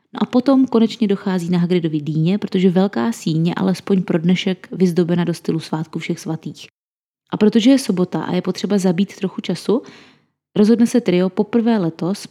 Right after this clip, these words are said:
podotýkám, že je třicátého prvního října, navštívit Hagrida.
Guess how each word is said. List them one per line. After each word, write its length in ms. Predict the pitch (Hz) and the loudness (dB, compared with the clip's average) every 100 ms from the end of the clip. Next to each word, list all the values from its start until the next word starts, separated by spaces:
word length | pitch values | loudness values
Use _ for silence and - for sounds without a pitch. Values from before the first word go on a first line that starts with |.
| - - _ | -20 -20 _
podotýkám, 440 | 190 180 - 180 | 0 0 -2 -2
že 80 | 170 | 0
je 60 | 175 | -2
třicátého 440 | - 180 175 180 | -4 -4 0 0
prvního 380 | 175 170 190 185 | 2 4 4 4
října, 320 | 160 165 202 - - - | 2 -2 -2 -6 -20 -6
navštívit 540 | 180 190 - - 208 190 | -2 -2 -2 -2 0 0
Hagrida. 480 | 170 160 165 165 | -2 -2 -2 -4